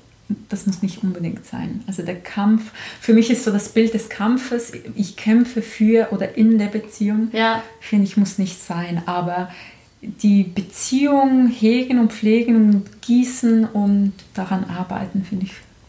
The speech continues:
Speaker 2: Ja.
Speaker 1: das darf auf jeden Fall sein. Oder muss auch sein.
Speaker 2: Ja.
Speaker 1: Weil sonst hat man sich ja womöglich auch nichts mehr zu sagen und nichts mehr zu tun miteinander, wenn man nicht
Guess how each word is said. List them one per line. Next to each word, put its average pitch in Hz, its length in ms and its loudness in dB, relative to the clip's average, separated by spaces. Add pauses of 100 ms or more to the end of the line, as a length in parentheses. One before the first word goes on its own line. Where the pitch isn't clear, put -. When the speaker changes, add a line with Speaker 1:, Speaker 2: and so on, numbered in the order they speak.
(180)
Speaker 2:
Ja. 220 120 0
Speaker 1:
das 214 200 -4
darf 196 300 -2
auf 202 200 -6
jeden 190 240 0
Fall 190 340 -4
sein. 175 300 -10
Oder 185 120 4
muss 214 340 6
auch - 180 -2
sein. 170 460 -2
Speaker 2:
Ja. 226 300 0 (580)
Speaker 1:
Weil 196 280 2
sonst 202 580 2 (300)
hat 208 200 0
man 196 100 4
sich - 200 -4
ja 202 140 0
womöglich 190 520 2
auch - 180 -6
nichts - 240 -4
mehr 185 140 0
zu 196 100 -4
sagen 214 540 0
und 190 100 2
nichts 190 220 0
mehr 185 160 -4
zu 185 120 -6
tun 247 260 0
miteinander, 175 520 -2
wenn 180 180 -6
man 180 120 -4
nicht 180 260 -8